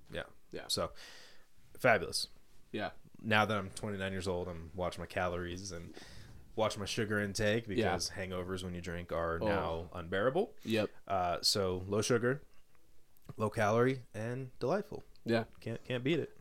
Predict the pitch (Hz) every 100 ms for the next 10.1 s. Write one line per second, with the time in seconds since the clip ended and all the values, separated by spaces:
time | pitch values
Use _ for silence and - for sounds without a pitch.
0 | - - 107 110 107 104 107 110 - -
1 | 95 110 - 127 120 104 101 - - -
2 | - - - - 120 120 117 110 104 101
3 | 101 104 104 - 98 101 98 - - -
4 | - - - - - 113 110 110 107 -
5 | - 117 - 170 - 117 113 - 107 101
6 | 123 117 127 120 - 110 107 104 107 104
7 | 104 98 101 92 - 110 110 110 135 139
8 | 113 101 95 95 - 98 95 95 104 -
9 | - - - 110 - 127 113 107 104 -